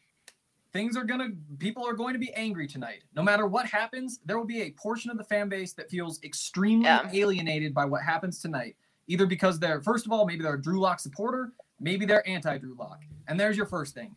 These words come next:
Speaker 1: Maybe they think trading up for Justin Fields is a good idea. Maybe they think Mac Jones. There, s-, there were going to be a bunch of people who were really mad.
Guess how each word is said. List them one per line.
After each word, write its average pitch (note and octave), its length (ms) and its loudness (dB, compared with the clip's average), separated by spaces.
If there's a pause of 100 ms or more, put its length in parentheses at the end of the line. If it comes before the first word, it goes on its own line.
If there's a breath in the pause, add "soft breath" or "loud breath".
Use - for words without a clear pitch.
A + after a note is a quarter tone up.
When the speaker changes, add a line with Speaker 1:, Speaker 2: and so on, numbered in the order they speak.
(100)
Speaker 1:
Maybe G3+ 240 -2
they G#3+ 140 0
think G#3 240 -2
trading G#3 320 0
up B3 180 2
for A#3 80 -2
Justin A3+ 320 -2
Fields A3+ 220 -4
is G#3+ 80 -10
a - 20 -10
good A3 140 2
idea. G#3+ 240 0
Maybe G3 200 -4
they F#3+ 100 -4
think F#3+ 180 -12
Mac F#3+ 200 -8
Jones. F#3+ 180 -10 (200)
There, G#3 300 0
s-, - 400 -12
there G3+ 180 0
were A#3+ 160 0
going G3+ 280 0
to F#3 60 -2
be E3+ 120 -6
a D#3+ 40 -6
bunch D#3 220 -2
of D#3 60 -10
people E3 280 -8
who E3 100 -4
were D#3 160 0
really D3 380 -2
mad. D3 420 -2